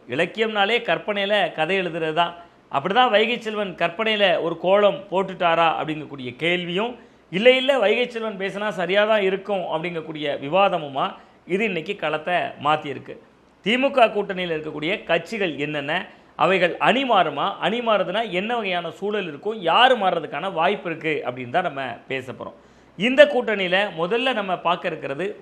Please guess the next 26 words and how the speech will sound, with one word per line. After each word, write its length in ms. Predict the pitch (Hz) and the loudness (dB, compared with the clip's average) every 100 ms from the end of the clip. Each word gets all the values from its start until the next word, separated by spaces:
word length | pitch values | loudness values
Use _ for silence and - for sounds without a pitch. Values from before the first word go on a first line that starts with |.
| 113 | 0
மதிமுக. 580 | 147 190 202 156 - - - _ _ _ - | 2 2 0 -6 -8 -10 -12 _ _ _ -2
மறுமலர்ச்சி 560 | 156 233 277 277 - 226 | 2 4 4 0 -2 -2
திராவிட 380 | 214 214 214 | 2 2 0
முன்னேற்ற 360 | 190 185 226 226 | -4 -4 -4 -2
கழகம் 300 | 208 180 180 151 | -2 -2 -2 -4
அப்படிங்கக்கூடிய 520 | 156 180 165 165 156 | -4 -4 -6 -6 -6
அந்த 140 | 143 | -4
கட்சியினுடைய 800 | 131 151 151 220 202 165 147 185 - - | -4 -4 -4 -8 -8 -6 -2 -2 -2 0
வைகோ 320 | 151 226 220 | 0 2 0
அவர்கள் 500 | 160 135 127 196 208 - - _ - | 0 0 0 0 -2 -16 -20 _ -4
திமுகவுக்கு 680 | 269 294 294 269 262 240 233 | 0 0 0 2 2 2 -2
மாற்று 520 | 196 220 220 240 190 | 0 0 0 -2 0
அப்படின்னு 260 | 170 190 185 | 0 -2 -2
தான், 180 | 190 226 | -2 -2
திமுகவை 500 | 226 233 233 202 196 | -4 -6 0 0 0
விட்டு 240 | 190 214 | -4 -8
வெளியேறி 440 | 170 170 175 180 233 | -6 -2 -2 -2 -4
திமுக 420 | 233 254 254 254 | -6 -6 -4 0
அதிமுகவுக்கு 1000 | 208 190 196 214 208 208 190 180 180 170 - | 2 2 0 -6 -4 0 -2 -2 -6 -8 -2
சவாலா 400 | 156 208 254 226 | 4 6 6 4
இருக்கணும் 340 | 185 180 170 | 2 -6 -8
அப்படின்னு 200 | 147 143 | -10 -12
சொல்லி 200 | 127 127 | -12 -4
தான் 180 | 160 226 - - - | -2 -4 -12 -16 2
மதிமுகவை 600 | 196 233 220 165 143 151 | 4 6 2 -8 -4 -4
தொடங்கினார். 440 | 156 131 120 107 | -4 -8 -10 -10